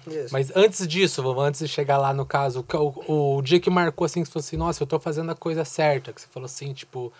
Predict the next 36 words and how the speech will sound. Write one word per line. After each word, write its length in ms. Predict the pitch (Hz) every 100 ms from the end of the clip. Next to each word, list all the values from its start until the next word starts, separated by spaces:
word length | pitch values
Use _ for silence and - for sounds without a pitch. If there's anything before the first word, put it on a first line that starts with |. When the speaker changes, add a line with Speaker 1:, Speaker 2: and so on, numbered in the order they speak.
| - - - -
Speaker 2:
a 80 | 131
que 60 | 135
foi 80 | 151
aqui 120 | 143
em 60 | 143
Curitiba 440 | 143 135 156 135
Speaker 1:
Aham. 40 |
Speaker 2:
mesmo? 540 | 139 226 165 180 127 110 _ -
Speaker 1:
Cara, 380 | 190 196 147 131 - - - _
teve 200 | - 175
uma 100 | 190
festa 240 | - 180 185
que 40 |
foi 80 | 175
muito 160 | 180
marcante 380 | 202 185 185 175
pra 160 | - 165
mim, 160 | 147 131
porque 280 | 135 -
eu 260 | 147 143 139
tava 180 | 160 175
nesse, 260 | 190 190 185 -
nessa 200 | 160 165
construção 380 | 180 180 - 214
de 40 |
carreira 480 | 196 190 185 269 254
e 40 |
tal, 200 | 208 202
né? 80 | 214
Eu 40 | 202
tocava 260 | 185 185
muito 220 | 185 196 202
ali 80 |
na 100 | 202
stand-by, 560 | 208 - 214 190 143 143
né? 140 | 131